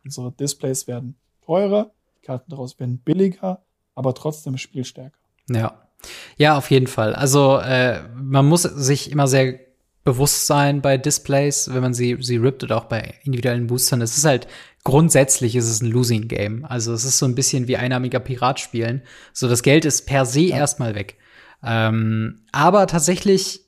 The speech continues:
Speaker 2: muss ich auch sagen, ich habe jetzt lustigerweise bei Dominaria United ein bisschen mehr gesehen, was angeboxt wurde. Zum einen, ähm, wir haben ein paar Booster aufgemacht. Äh, wir hatten, ähm, bei dem, bei dem Qualifier-Event habe ich, äh, quasi einen Collector-Booster aufgemacht, danach noch in Videos zwei weitere.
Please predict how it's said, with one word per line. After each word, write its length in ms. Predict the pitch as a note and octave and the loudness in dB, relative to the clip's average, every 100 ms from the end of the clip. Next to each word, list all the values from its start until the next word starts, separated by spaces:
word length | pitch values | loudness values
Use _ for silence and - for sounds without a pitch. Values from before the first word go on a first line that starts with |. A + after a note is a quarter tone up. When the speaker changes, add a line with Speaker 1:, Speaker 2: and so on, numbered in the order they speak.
| _ | _
Speaker 2:
muss 300 | D3+ D3 F3 | 2 2 2
ich 140 | - | 0
auch 120 | D3 G3 | 0 0
sagen, 440 | - A#2+ A#2 B2+ | 2 2 2 0
ich 100 | B2 | -2
habe 120 | D#3 | 0
jetzt 300 | - - - | 0 0 -2
lustigerweise 480 | D3 D3 C#3+ B2+ B2+ | -4 -4 0 2 2
bei 60 | B2 | 0
Dominaria 460 | C3 B2+ B2+ B2 | 0 0 0 0
United 320 | A#2 B2+ C#3 | 0 -2 -4
ein 80 | A#2 | -6
bisschen 360 | A#2+ - A2+ A2 | -6 -4 -4 -4
mehr 240 | A2 C3 | 0 0
gesehen, 440 | D#3 D#3 E3+ F3+ E3+ | 0 0 0 0 0
was 160 | D#3+ | -2
angeboxt 560 | D#3+ E3+ E3 F3 - E3+ | -2 -2 -2 -4 -4 -2
wurde. 220 | F3 F3 | -2 -2
Zum 180 | - C3+ | -4 -2
einen, 300 | B2+ C3 C3 - - - - | -2 -2 -4 -10 -20 -20 -10
ähm, 720 | B2+ B2 B2 A#2+ A#2+ A#2+ B2 - _ - | -4 -2 -2 -2 -4 -6 -8 -12 _ -14
wir 300 | C#3+ B2+ E3 | -6 2 4
haben 320 | D#3+ E3 E3+ D#3 | 4 4 2 -2
ein 40 | |
paar 180 | C#3+ D#3 | -4 -4
Booster 260 | D#3+ - | -2 -2
aufgemacht. 580 | D3+ D3+ D#3+ D#3+ D#3+ - | -4 -4 -4 -4 -6 -12
Äh, 380 | B2 C3+ B2+ B2 | -8 -4 -2 0
wir 140 | B2 | -2
hatten, 400 | C3 C3 B2+ B2 - - - _ | -4 -4 -4 -4 -10 -20 -20 _
ähm, 560 | - A#2 A2+ A2+ A2 - C3 | -4 0 0 -2 -6 -8 -6
bei 180 | A#2+ A#2 | -2 0
dem, 260 | A#2 A2+ A2 | 0 -2 -4
bei 100 | A2 | -4
dem 220 | A2 A2 | -4 -6
Qualifier-Event 960 | - D#3+ F#3+ F#3 E3+ D3+ D3 D3 C#3+ C#3+ | 0 2 2 0 0 0 -2 -2 -2 -2
habe 160 | C3 | 0
ich, 260 | B2+ - - | -2 -4 -8
äh, 440 | C3 B2+ B2+ C3 C3+ | -6 -4 -4 -6 -10
quasi 320 | - B2+ B2+ | -6 -6 -4
einen 320 | B2+ B2+ B2 | -4 -4 -6
Collector-Booster 720 | - C#3+ D3 C#3 C3+ - C#3+ | -4 -4 -2 -4 -4 -4 -4
aufgemacht, 380 | C3+ - C3+ - | -4 -4 -4 -2
danach 340 | B2 B2+ D3 - | 0 0 0 -2
noch 120 | C3 | -2
in 100 | B2+ | 0
Videos 360 | B2 C3 B2 | 0 -2 -2
zwei 180 | - B2+ | -4 -2
weitere. 460 | A#2 C3+ E3 D3+ | 0 -2 -2 -4